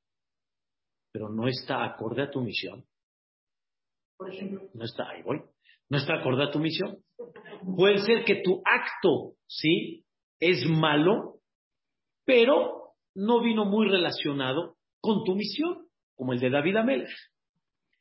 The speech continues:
Speaker 1: Entonces, Dios analiza los actos, pero no nomás el acto, sino el acto si va acorde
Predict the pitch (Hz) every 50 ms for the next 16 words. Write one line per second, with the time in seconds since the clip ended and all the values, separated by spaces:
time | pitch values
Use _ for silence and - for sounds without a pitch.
0 | _ _ _ _ _ 143 131 127 196 202 190 208 214 - - - - - - -
1 | 135 170 220 277 269 277 285 294 294 277 247 240 233 233 254 262 - - - 185
2 | 190 202 - - _ - - 156 185 - - - - - 160 - - - - -
3 | 220 269 - - - - - _ _ _ _ _ _ _ _ _ _ _ _ _
4 | _ _ _ 190 180 160 170 165 - - - - - 175 220 277 302 302 302 285
5 | - - 262 247 - - 196 202 202 - - - - - 156 131 - - - _
6 | _ _ _ _ _ - - - 139 135 135 131 127 127 127 151 175 170 - -
7 | - 180 - - - 139 143 156 160 - - 175 175 175 - - - - 185 185
8 | 226 277 294 311 349 339 311 294 277 254 277 302 311 330 - 311 -